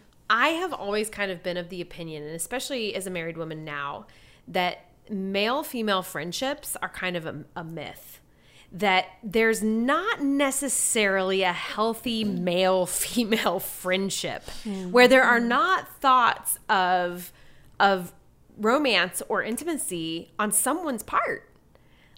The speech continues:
Speaker 1: Like, if you're single and you're super good friends with someone of the opposite sex, you're thinking, "Is this gonna develop into something?"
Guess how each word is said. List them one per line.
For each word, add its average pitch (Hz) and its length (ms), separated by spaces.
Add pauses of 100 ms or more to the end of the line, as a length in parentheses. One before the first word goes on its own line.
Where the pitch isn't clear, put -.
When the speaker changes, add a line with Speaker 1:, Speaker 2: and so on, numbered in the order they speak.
Speaker 1:
Like, 277 160
if 226 120
you're 302 220
single 392 540
and 202 200
you're 415 120
super 370 300
good 294 180
friends 285 500
with 190 140
someone 294 200
of 247 80
the 220 120
opposite 226 340
sex, - 640 (580)
you're 208 360
thinking, 427 360
"Is 208 140
this 262 160
gonna 349 300 (160)
develop 285 380
into 151 140
something?" - 600